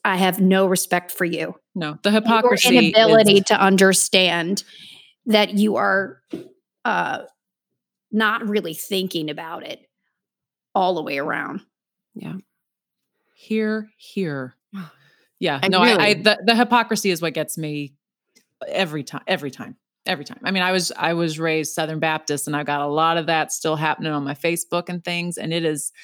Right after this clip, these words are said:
Speaker 2: that is not pro-life when that is the only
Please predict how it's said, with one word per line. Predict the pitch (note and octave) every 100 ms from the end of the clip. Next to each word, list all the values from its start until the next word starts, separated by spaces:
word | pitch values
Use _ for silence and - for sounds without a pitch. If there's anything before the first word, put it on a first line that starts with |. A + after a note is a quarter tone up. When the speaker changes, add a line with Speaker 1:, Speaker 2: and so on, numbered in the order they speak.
| - - - -
Speaker 2:
that | F3 G3
is | E3+
not | F3+ E3+ -
pro-life | F3 E3+ F#3 E3+ - - - _
when | - E3 D#3+
that | D#3+
is | E3 D3+
the | D#3
only | - D3+ D#3 D#3 D3